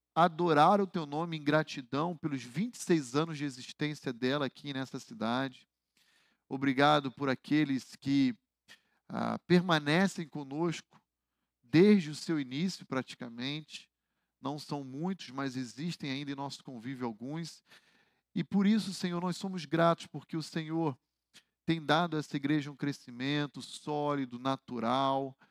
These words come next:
e, e nós temos percebido o teu cuidado e a tua direção em cada detalhe. Continue, Senhor, falando através da E B D de hoje aos nossos corações, nos alertando para a gravidade e para as consequências desastrosas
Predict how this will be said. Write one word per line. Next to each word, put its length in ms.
e, 640
e 60
nós 180
temos 240
percebido 640
o 60
teu 180
cuidado 640
e 40
a 60
tua 220
direção 520
em 160
cada 300
detalhe. 760
Continue, 440
Senhor, 320
falando 720
através 500
da 80
E 60
B 100
D 160
de 160
hoje 600
aos 220
nossos 300
corações, 880
nos 160
alertando 600
para 160
a 20
gravidade 880
e 60
para 140
as 100
consequências 960
desastrosas 1300